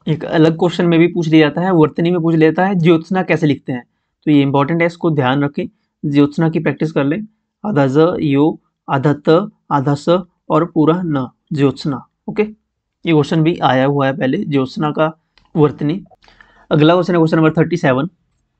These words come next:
अचानक पतंग कटकर नीचे गिर गई, रेखांकित क्रिया का प्रकार है। पतंग कटकर नीचे गिर गई, कटकर तो इसमें जो क्रिया है वो है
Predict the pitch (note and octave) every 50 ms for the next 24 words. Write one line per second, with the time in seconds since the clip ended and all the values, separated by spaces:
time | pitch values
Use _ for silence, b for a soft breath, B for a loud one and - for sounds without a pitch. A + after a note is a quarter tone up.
0 | _ b b b _ _ _ - E3+ - G3 E3+ F3+ F#3+ G3+ F#3+ - G#3+ - -
1 | _ _ _ _ - F3 E3+ F3+ G3 G3+ F#3+ F#3 F3 - F#3 E3 E3+ E3+ - F3+
2 | D#3+ F#3 G#3+ - _ _ - E3+ D#3+ E3 D#3+ D#3+ E3 F#3 F3 D3 C#3+ C3 B2 B2
3 | B2 B2+ C#3+ - _ _ _ - D3+ D#3 D3 - D#3 D#3 D#3 F#3 F3+ E3+ D#3+ -
4 | - D3+ D#3 D#3+ E3+ E3+ D#3+ E3 D#3+ D#3+ C#3 B2+ D3 C3+ C3 B2+ B2 - _ _
5 | _ _ _ _ _ _ _ _ _ _ _ _ _ _ - D#3+ D3+ - D#3+ D#3+
6 | E3 F3 F3 G3+ - - _ _ _ _ _ _ _ _ _ _ _ _ - G#3
7 | G#3 G#3+ - - - D#3+ C3+ B2+ C3 C3 _ _ _ _ _ _ _ _ _ _
8 | _ _ - A3 A#3 - D3+ - F3+ D#3 C#3+ C#3 C3 C3 C3 B2+ B2+ - - G3
9 | D#3+ E3 E3 D#3+ - - D#3+ C#3 C#3 - _ _ _ _ _ b b b b b
10 | b b _ - E3+ D3+ C#3+ - F#3+ F3 F3+ F#3+ G3 F#3+ - _ _ _ _ _
11 | _ - F3 C#3+ C#3+ - - E3 D#3 D3 D#3 E3+ F3 F3+ F3+ F3 D#3+ D#3+ D#3+ E3+
12 | G3